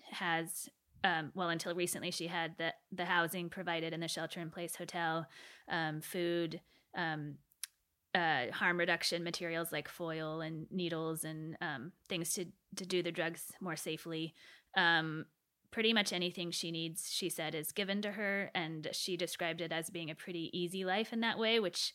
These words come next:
I think a lot of readers were surprised by, seeing these pictures and what life is like for her. Gabrielle captured that so clearly. But then to see the quotes that she thinks her life is pretty easy in a way were kind of,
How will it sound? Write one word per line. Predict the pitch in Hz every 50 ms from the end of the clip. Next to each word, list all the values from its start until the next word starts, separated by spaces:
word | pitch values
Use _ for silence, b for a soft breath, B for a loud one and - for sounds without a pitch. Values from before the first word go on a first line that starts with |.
| b b b b b -
I | 180
think | - 196 170 180
a |
lot | 170 170 165 160
of | 175 170 165 - _ _ _ _ _ _ _ _ _ -
readers | 208 214 220 202 180 180 180 185
were | 175 170
surprised | - - - - 196 180 180 180 -
by, | 180 170 170
seeing | 170 - - 196 185 190 180
these | 170 175 -
pictures | - - 202 - - 214 202 196 185 185 175
and | 165 170 156
what | - 185 - -
life | 185 175 165 -
is | 156 - -
like | 175 180 175
for | - - 175 175
her. | 180 170 165 165 156 160
Gabrielle | - 180 175 170 160 170 170 160 160 -
captured | - 190 170 - - - 165 160
that | 170 170 - - - - _ -
so | - - - 202 202 180
clearly. | - - 180 202 180 151 139 151 185 180 b b b b b b b b b _ _ _ _ -
But | - 175 139
then | 180 180 180
to | 175 170
see | - 190 170
the | 165 160 -
quotes | - 185 180 165 - -
that | - 127 - -
she | - - 180 175 165 165 170 - - _ _ _ _ -
thinks | 196 170 160 - -
her | - 139
life | 175 170 165 - -
is | 175 -
pretty | - - - 175 160 165 - 151
easy | 180 165 170 170 165
in | 151
a | 156 151
way | 143 147 143 143 120 95 - - _ _ _ _ _ _ _ _ -
were | - 139 175 165
kind | - - 151 151 156
of, | 151 160